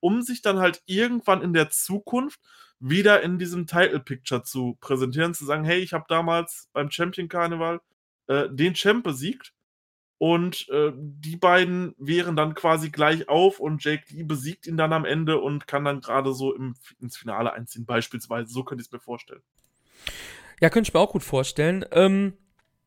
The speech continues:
Speaker 2: witzigerweise Schlagt mich bitte nicht jetzt gerade aufs Datum, das habe ich mir natürlich wieder nicht rausgesucht,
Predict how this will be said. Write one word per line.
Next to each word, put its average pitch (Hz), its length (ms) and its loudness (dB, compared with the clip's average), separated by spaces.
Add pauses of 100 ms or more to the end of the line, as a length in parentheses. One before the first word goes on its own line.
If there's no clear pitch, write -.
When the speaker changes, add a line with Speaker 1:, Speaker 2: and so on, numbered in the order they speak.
(760)
Speaker 2:
witzigerweise 202 1080 4 (680)
Schlagt - 380 6
mich 262 200 0
bitte 240 240 2
nicht 226 320 0
jetzt 202 220 -4
gerade 202 240 6
aufs - 180 -2
Datum, 208 500 4
das 185 180 -2
habe 196 120 4
ich - 120 -2
mir 190 80 2
natürlich 170 260 -4
wieder 165 140 2
nicht 165 200 -6
rausgesucht, 160 800 -4